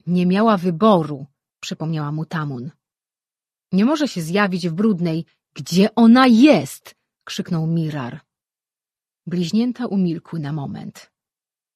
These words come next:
„Niedaleko gór”. „Szybko jej poszło”,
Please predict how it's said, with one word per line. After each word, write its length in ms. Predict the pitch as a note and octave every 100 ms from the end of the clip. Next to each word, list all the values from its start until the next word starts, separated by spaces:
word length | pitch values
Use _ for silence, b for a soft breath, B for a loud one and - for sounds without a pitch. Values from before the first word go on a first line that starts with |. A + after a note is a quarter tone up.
| _ _ _ _ _ _ _ _ _ -
„Niedaleko 500 | G3 G3 G#3+ - G#3+
gór”. 480 | F3+ A#3+ D#3+ - D3+ _ _ _ _ _ _ _ _ _ _ _
„Szybko 460 | - - - - E3+
jej 160 | G#3
poszło”, 540 | G#3+ D#4 - - C3+